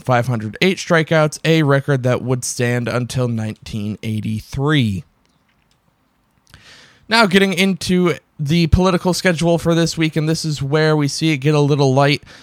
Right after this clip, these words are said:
as the House is in session from Monday to Thursday, but no major votes to talk about there, and the Senate will be in session from Tuesday to Friday. And for President Biden, we were not given the schedule for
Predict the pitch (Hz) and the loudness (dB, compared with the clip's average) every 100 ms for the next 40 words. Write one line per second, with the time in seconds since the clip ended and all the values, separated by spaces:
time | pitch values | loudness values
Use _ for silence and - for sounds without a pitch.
0 | - - 170 160 175 170 220 214 - 196 | -6 2 2 2 -2 2 4 4 2 0
1 | 185 185 - 190 180 - 185 175 170 165 | 0 -2 0 0 0 0 0 0 2 2
2 | 156 160 165 165 156 143 - 160 165 156 | 2 0 2 0 0 -2 -2 0 2 0
3 | - 156 135 131 104 139 143 139 139 127 | 2 0 0 -4 0 0 2 0 -2 -2
4 | 123 110 131 131 - - - - 147 139 | -4 0 0 0 -4 -10 -10 -2 0 0
5 | - 127 123 - 147 147 143 - - - | 0 -2 -2 0 2 2 0 -8 -20 -4
6 | 160 156 - 156 147 131 135 127 127 120 | 0 0 2 0 0 0 0 0 -2 -2
7 | 127 - 117 120 120 117 117 110 - 120 | -4 -4 -4 -4 -6 -8 -8 -10 -8 -6
8 | 110 - 113 113 - - - 127 - 170 | -6 -6 -6 -6 -8 -12 -8 -8 -2 2
9 | 175 147 110 110 - - - _ _ _ | 4 4 -2 -6 -14 -20 -20 _ _ _
10 | _ _ 175 185 180 165 180 226 226 196 | _ _ 2 2 2 0 0 2 2 2
11 | 190 156 180 202 196 180 151 175 170 160 | 0 0 4 4 4 0 2 2 2 0
12 | 147 143 175 165 180 190 156 131 151 143 | -2 0 2 4 4 4 0 2 2 4
13 | 151 151 135 135 135 - 131 120 127 127 | 2 0 0 0 -2 -4 -4 -2 -2 -2
14 | - - 123 123 | -2 -2 2 2